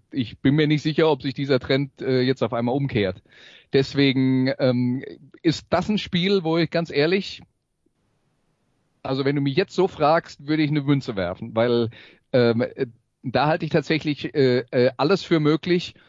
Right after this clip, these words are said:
Und, äh, wir wollen jetzt auch nicht vergessen, die, äh, Seattle Seahawks, ähm, haben, äh, natürlich in einer stärkeren Division gespielt als die Green Bay Packers, äh, was, äh,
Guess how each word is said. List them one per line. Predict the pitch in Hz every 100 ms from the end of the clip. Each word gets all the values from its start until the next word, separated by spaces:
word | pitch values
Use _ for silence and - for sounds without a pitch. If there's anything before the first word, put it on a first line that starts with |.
| _ _ _ -
Und, | 135 127 127 -
äh, | 131 127
wir | 127
wollen | 135 156
jetzt | 147
auch | 147
nicht | 151
vergessen, | 147 135 143 165
die, | 147 139
äh, | 139 139 139 135
Seattle | 135 139 139 127
Seahawks, | 156 151 151 - - _ _ _ -
ähm, | 127 123 127 123 123 - - - _ - - -
haben, | 110 139 143 139
äh, | 143 143 131 131
natürlich | 127 135 135 147 143 151
in | 143
einer | 135 135 131 131
stärkeren | 127 - 131 139 139
Division | 139 135 131 147
gespielt | 151 - 139 135
als | 127
die | 127
Green | 127 135
Bay | 131
Packers, | 127 131 127 151 - -
äh, | 131 131 127
was, | 123 - - 127
äh, | 127 120